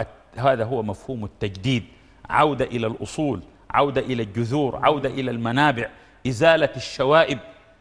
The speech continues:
التي، آه، شوهت جمال هذا الدين.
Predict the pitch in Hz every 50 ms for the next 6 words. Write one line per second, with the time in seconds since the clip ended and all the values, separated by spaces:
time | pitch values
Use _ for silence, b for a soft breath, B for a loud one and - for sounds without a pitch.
0 | _ _ _ _ - 120 127 139 156 151 - 156 156 151 151 151 - - - -
1 | - _ _ _ _ - 120 120 117 113 110 107 107 107 104 107 107 101 - -
2 | - - - - - - 214 226 233 220 196 160 135 139 117 - 104 123 127 131
3 | 139 139 131 127 - 113 123 123 113 101 110 101 95 98 143 135 120 104 87